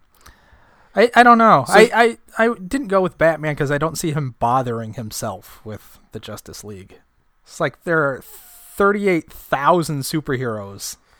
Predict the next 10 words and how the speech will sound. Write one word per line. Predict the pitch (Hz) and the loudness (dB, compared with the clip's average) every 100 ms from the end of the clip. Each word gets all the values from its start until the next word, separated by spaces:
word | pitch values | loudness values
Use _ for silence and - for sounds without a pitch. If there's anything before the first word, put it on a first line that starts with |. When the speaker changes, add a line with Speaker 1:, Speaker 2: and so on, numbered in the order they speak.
| _ | _
Speaker 1:
They | 151 | -10
can | 139 143 | -8 -6
get | 143 135 | -2 -2
along | 127 127 120 | -2 -4 -8
without | 110 110 101 | -8 -8 -8
him. | 101 95 - _ _ _ _ _ _ _ _ _ | -12 -18 -20 _ _ _ _ _ _ _ _ _
Speaker 2:
Right, | - 202 170 - | 2 4 4 2
but | 190 170 - | 0 0 -2
in | 175 165 | -10 -4
my, | 165 180 | -4 -4